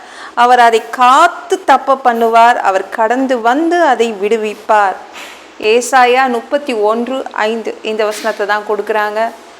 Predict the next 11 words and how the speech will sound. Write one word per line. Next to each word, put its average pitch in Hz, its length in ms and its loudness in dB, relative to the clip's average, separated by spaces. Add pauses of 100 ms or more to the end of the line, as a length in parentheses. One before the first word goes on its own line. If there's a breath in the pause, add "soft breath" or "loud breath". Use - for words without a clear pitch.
(140 loud breath)
என்னங்க, 359 300 -2 (100)
பறந்து 302 680 2
வந்து 302 300 0
காப்பாற்றுவாரா, 208 840 0 (320)
ஆதரவா 311 600 0
இருப்பாரா? 269 800 2 (680 loud breath)
அப்படிலாம் 269 460 0
எனக்கு 294 360 0
எதுவுமே 233 680 0
செய்யல 262 560 -2 (140)
இயேசு. 220 480 -2